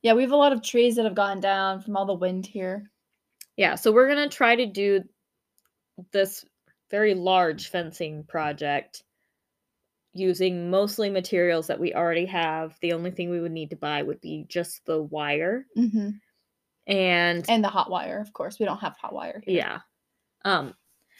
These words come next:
Speaker 2: but the ultimate goal of that is to both separate our kind of maintained lawn from what we let grow wild,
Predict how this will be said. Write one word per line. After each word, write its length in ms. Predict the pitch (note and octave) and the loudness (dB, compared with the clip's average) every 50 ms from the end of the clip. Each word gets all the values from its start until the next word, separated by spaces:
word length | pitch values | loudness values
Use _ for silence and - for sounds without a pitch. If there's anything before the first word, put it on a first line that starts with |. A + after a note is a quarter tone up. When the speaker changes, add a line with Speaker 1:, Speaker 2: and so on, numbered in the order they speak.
| - _ - | -20 _ 0
Speaker 2:
but 80 | E4+ A3 | 2 6
the 120 | B3 C#4 D#3 | 8 8 8
ultimate 420 | F#3 C#4 D#4 - - D#4 B3+ - | 8 6 4 2 0 0 0 2
goal 220 | - A#3 A3+ G#3+ G3+ | 4 4 4 4 2
of 180 | F#3+ F#3 - | 0 0 0
that 420 | F#3+ F#3 F3+ E3+ E3+ - - - - - | 2 4 4 4 4 2 0 -4 -4 0
is 380 | G3 G3+ G3 G3 F#3+ F#3+ - - - | 2 2 4 2 0 0 -4 -8 -4
to 680 | - G#3+ F#3+ F#3 F#3 F#3 F#3 F#3 F#3 F3+ F3+ E3 - - - _ _ _ _ | 0 4 6 6 6 6 4 4 4 4 2 0 0 -4 -8 _ _ _ _
both 480 | G3 F#3 - G3+ F#3+ F#3+ F#3 F3 - | -18 -2 4 6 6 6 6 2 -4
separate 800 | - - - - C4 B3 B3 - B3+ A#3 A3+ A3+ A3+ A#3 - - - - - | -10 -14 -4 0 0 0 2 2 2 4 4 6 4 4 2 0 -4 -2 0
our 640 | F3+ F#3 F3+ F3+ F3+ F3 F3 F3 E3+ E3 C#3+ - - _ _ _ _ _ _ _ - | 2 2 4 2 2 2 2 2 2 2 0 -2 -6 _ _ _ _ _ _ _ -8
kind 160 | A3 F#3+ E3+ | -8 -6 -6
of 100 | E3 D3 _ _ _ _ _ _ _ _ _ _ _ _ - | -6 -10 _ _ _ _ _ _ _ _ _ _ _ _ -10
maintained 880 | F#3 F#3+ F#3+ G3 F#3+ F3+ F3+ - A#3 G#3 G3+ G#3 G#3+ A3+ A#3 A#3+ A3+ | -4 -2 -2 -2 -2 -4 -6 -2 0 0 0 0 -2 -4 -6 -8 -8
lawn 600 | A#3 G3 F#3 F#3 F3+ F3+ F#3 G3+ A3+ B3 C#4 C#4+ _ _ _ _ _ _ _ _ _ _ _ _ _ _ _ _ _ _ _ - _ _ _ _ - - | -8 -6 -4 -4 -4 -4 -4 -6 -6 -8 -8 -12 _ _ _ _ _ _ _ _ _ _ _ _ _ _ _ _ _ _ _ -20 _ _ _ _ -10 -2
from 500 | G#3+ G#3 G3+ G3 G3 G3 F#3+ F#3+ F#3+ F#3 - _ _ _ _ _ _ | 2 4 4 4 4 2 0 -2 -6 -10 -12 _ _ _ _ _ _
what 240 | - G3 - - A2 | -2 0 0 0 2
we 160 | G3 G3 F#3+ | 2 2 4
let 340 | F#3 F#3+ F3 - - - - | 4 4 2 2 0 -4 -10
grow 320 | - F3 F#3 F3+ F3 E3+ F3 | -4 -2 0 0 2 0 0
wild, 680 | E3 - D#3 C#3+ C3+ - - - G1+ - - - | -2 -2 -4 -4 -4 -6 -6 -10 -12 -14 -16 -16